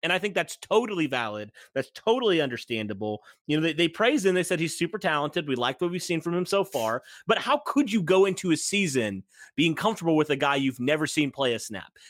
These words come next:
And I think this preseason is gonna be so huge for Jacob Eason and his development moving forward. So I definitely agree. I, I, you know,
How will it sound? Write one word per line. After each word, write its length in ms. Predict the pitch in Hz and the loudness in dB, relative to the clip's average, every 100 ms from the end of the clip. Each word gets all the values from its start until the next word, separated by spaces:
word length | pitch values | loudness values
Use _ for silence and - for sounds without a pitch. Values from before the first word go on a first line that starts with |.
| - | -8
And 100 | 135 | -2
I 120 | 185 | 0
think 160 | 214 180 | 0 2
this 120 | 185 | 2
preseason 500 | - 185 175 190 160 | 2 0 0 0 0
is 60 | 143 | 0
gonna 180 | 143 110 | 0 -2
be 100 | 107 | -8
so 420 | - - 180 180 | -6 0 2 2
huge 320 | 175 151 143 | -2 -4 -4
for 140 | - | -6
Jacob 320 | 127 123 117 123 | -4 -4 -4 -8
Eason 460 | 120 - 117 110 _ _ - | -8 -4 -4 -6 _ _ -8
and 100 | 127 | 0
his 140 | 156 | 0
development 540 | 135 135 143 120 123 131 | 0 0 0 0 -6 0
moving 260 | 135 127 | 2 2
forward. 520 | 117 131 123 117 110 107 - - | 0 2 4 2 0 -4 -18 -10
So 160 | - 180 | -2 0
I 100 | 170 | 2
definitely 400 | 175 196 196 185 | 0 0 2 2
agree. 340 | 170 170 175 113 | 4 4 2 2
I, 140 | 123 - | -2 -2
I, 80 | 147 | 0
you 80 | |
know, 240 | 151 147 | 2 2